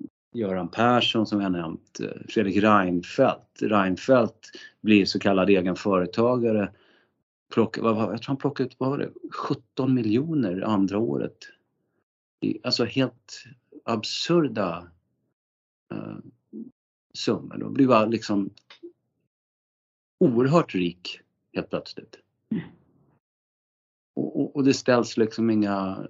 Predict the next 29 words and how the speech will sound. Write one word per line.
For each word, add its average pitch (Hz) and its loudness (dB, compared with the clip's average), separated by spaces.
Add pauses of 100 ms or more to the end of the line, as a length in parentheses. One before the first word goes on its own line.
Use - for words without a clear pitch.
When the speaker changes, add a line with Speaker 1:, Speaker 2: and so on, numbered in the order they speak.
Speaker 1:
riktiga 98 -4 (640)
journalistiska 92 -6
frågor 98 -4
på 127 -12
det - -8
där, - -12
utan 87 -12 (720)
istället 113 0
så 117 2 (600)
<clears throat> - -4
inför 107 0
speciellt 98 -2
av 95 -2
borgerliga 90 -2
väljare 85 -4
så 95 -8 (420)
distraherar 107 2
man 110 4
dem 87 -2
liksom 50 -8
med 50 -8
att - -18 (220)
det 101 -6
sitter 87 -6
lite 87 -6
vänsterpartister - -8
och - -16
plockar 87 -8
ut - -12